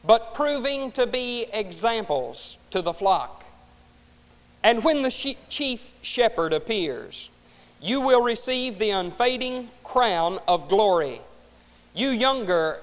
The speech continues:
likewise, be subject to elders. And all of you, clothe yourselves with humility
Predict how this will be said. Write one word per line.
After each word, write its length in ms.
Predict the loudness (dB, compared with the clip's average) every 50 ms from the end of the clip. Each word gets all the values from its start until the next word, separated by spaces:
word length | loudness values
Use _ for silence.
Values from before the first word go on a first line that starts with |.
| -4
likewise, 800 | 0 2 4 4 2 0 0 2 2 4 4 2 0 -2 -4 -6
be 180 | -6 -6 -6 -6
subject 720 | -4 0 0 0 0 0 0 0 -2 -2 -4 -12 -18 -8
to 180 | -2 0 2 4
elders. 760 | 6 6 6 4 2 0 -2 -4 -6 -10 -14 -14 -14 -14 -16 -20 -20 -20 _ _ -20 -20 -20 -14 -6
And 160 | -2 2 6 8
all 240 | 10 10 10 8
of 140 | 6 4 2
you, 280 | -2 -2 -2 -2 -4 -4
clothe 380 | -2 2 4 4 4 4 2
yourselves 600 | -2 -4 -4 -2 -2 0 4 4 4 4 4 0 -2
with 240 | 2 2 2 2 2
humility 920 | -2 -4 -4 -2 -2 0 2 2 2 2 2 0 -4 -4 -4 -4 -6 -8